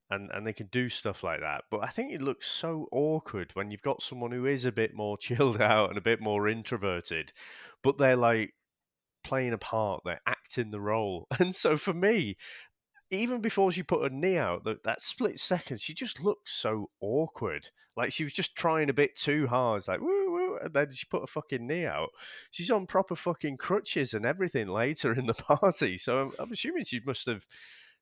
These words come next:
must have been to the hospital or something. You know,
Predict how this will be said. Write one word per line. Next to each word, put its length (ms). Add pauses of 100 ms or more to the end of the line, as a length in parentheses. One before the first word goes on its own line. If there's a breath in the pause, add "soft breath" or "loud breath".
(100)
must 180
have 80
been 280 (100)
to 100
the 80
hospital 560
or 200
something. 520
You 140
know, 240